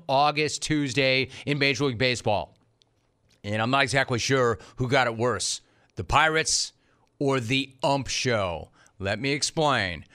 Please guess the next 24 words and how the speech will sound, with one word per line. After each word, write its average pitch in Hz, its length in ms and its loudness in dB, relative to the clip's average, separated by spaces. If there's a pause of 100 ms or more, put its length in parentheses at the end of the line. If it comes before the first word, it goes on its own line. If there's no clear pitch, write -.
(200)
First, 135 540 0
we 135 220 0
head 131 220 2
to 135 80 0
Pittsburgh, 120 720 0 (200)
where 110 140 -2
the 117 80 -2
Red 139 240 2
Sox 143 420 2
were 127 140 0
in 117 120 -2
town, 101 540 0 (280)
which 165 200 -4
means 139 600 0 (400)
N 135 240 0
E 131 420 -4
S 127 300 0
N 127 180 0
broadcaster 123 880 0 (240)
and 110 140 -2
Hall 139 240 4
of - 60 -4
Famer 123 500 0
and 120 240 0